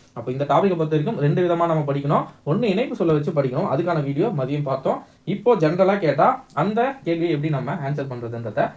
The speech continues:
இந்த வீடியோல பார்க்க போறோம். ஓகேங்களா? உங்களுக்கு ஒரு தெளிவு கிடைச்சிருக்கும்னு நினைக்கிறேன். இந்த ஒரு டாபிக்கே ரெண்டு விதமா பார்க்க போறோம். இதுக்கு புக் சோர்ஸ் இருக்கு. ஆ, எட்டாம் வகுப்புல, எய்த் ஸ்டாண்டர்ட் ஸ்கூல் புக்ல, ஆ, ஐந்தாவது இயல், ஐந்தாவது இயல்ல மொழியை ஆள்வோம். ஓகேங்களா? பேஜ் நம்பர்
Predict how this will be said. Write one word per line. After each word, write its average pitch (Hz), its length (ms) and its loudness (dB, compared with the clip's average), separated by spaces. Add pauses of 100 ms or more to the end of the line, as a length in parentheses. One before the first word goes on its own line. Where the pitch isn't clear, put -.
(160)
இந்த 196 200 0
வீடியோல 131 320 -2
பார்க்க 107 300 -4
போறோம். 98 300 -12
ஓகேங்களா? 117 340 -2 (260)
உங்களுக்கு 120 100 -8
ஒரு 123 120 -2
தெளிவு 160 340 0
கிடைச்சிருக்கும்னு 143 420 0
நினைக்கிறேன். 123 260 0 (720)
இந்த 143 200 2
ஒரு 156 140 4
டாபிக்கே 156 380 2
ரெண்டு 190 260 4
விதமா 147 200 2
பார்க்க 123 280 0
போறோம். 113 120 -6
இதுக்கு 196 300 0
புக் 170 80 -2
சோர்ஸ் 220 280 2
இருக்கு. 143 400 -2 (300)
ஆ, 139 200 2
எட்டாம் 185 360 6
வகுப்புல, 143 380 -2 (140)
எய்த் 165 200 0 (100)
ஸ்டாண்டர்ட் 147 240 0
ஸ்கூல் 165 260 -2
புக்ல, 147 420 0 (260)
ஆ, 135 60 -2
ஐந்தாவது 180 480 2
இயல், 131 240 -2 (120)
ஐந்தாவது 147 400 0
இயல்ல 139 300 0
மொழியை 175 380 2
ஆள்வோம். 123 480 0 (420)
ஓகேங்களா? 120 240 -6
பேஜ் 160 200 2
நம்பர் 151 320 2